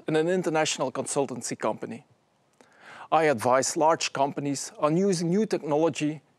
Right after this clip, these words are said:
to optimize their activities. In addition,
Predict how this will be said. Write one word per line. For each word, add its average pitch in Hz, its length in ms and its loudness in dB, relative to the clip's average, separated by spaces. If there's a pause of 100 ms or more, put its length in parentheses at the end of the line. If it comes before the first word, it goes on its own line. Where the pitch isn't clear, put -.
(160)
to - 60 -4
optimize 127 580 0
their 127 200 0
activities. - 680 -12 (1120)
In 175 140 4
addition, 131 540 -4